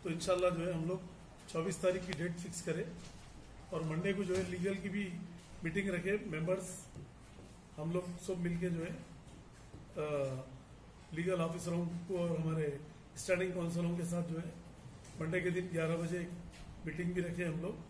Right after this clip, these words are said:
ये कमिंग मंडे। और दूसरी बात ये है कि आज जो पोस्टपोन हुई मीटिंग अर्जेंट हुई, उसको जो है ना नेक्स्ट ट्वेंटी फ़ोर को ले लेंगे।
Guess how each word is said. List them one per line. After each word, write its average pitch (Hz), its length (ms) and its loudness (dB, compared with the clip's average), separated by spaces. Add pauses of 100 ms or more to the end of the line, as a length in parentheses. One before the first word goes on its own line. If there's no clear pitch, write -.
(160)
ये 165 60 -2
कमिंग 175 380 2
मंडे। 175 340 0 (720)
और 160 440 2 (100)
दूसरी 190 280 -4
बात 185 280 6
ये 170 80 2
है 175 120 2
कि 170 460 2 (1700)
आज 160 180 2 (360)
जो 160 80 0
पोस्टपोन 175 400 -2
हुई 185 140 4
मीटिंग 180 320 0 (720)
अर्जेंट 170 320 2
हुई, 185 240 -2 (100)
उसको 185 220 -4
जो 175 100 0
है 175 60 4
ना 202 200 -2 (460)
नेक्स्ट 196 260 0 (140)
ट्वेंटी 175 220 0
फ़ोर 180 180 -4
को 196 120 -4
ले 190 120 2
लेंगे। 170 260 4